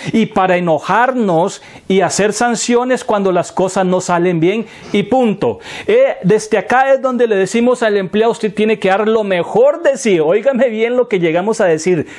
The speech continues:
desde esta posición. "Usted tiene que dar lo mejor de sí porque le estoy pagando". No, señor.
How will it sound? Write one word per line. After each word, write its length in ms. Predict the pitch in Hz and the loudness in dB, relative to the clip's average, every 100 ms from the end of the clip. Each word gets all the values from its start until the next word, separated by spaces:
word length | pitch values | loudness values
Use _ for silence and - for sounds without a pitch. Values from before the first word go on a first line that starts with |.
| - | -2
desde 380 | 151 185 - 175 | 0 0 0 -2
esta 260 | 170 202 | 0 -2
posición. 600 | - 185 160 - 202 170 - - - | -2 -2 -2 0 0 0 -6 -6 -2
"Usted 280 | 180 220 | 0 0
tiene 240 | 214 247 247 | 0 0 0
que 140 | 214 | 0
dar 240 | 220 220 202 | 0 0 0
lo 160 | 190 | -2
mejor 400 | 175 151 175 233 | 0 -2 0 0
de 100 | 254 | 0
sí 300 | - 302 320 254 185 | 0 0 -2 -6 -6
porque 360 | 196 196 196 196 | -2 0 0 0
le 120 | 175 | 0
estoy 340 | 160 - 180 196 | -2 -2 0 0
pagando". 800 | 196 180 165 160 147 123 107 - - - - - - - - - - - - - | 0 -2 0 -2 -2 -4 -6 -12 -20 -20 -20 -20 -20 -20 -20 -20 -20 -20 -20 -10
No, 140 | - 156 | -4 -4
señor. 680 | - 131 135 143 104 - | -2 0 0 -2 -4 -14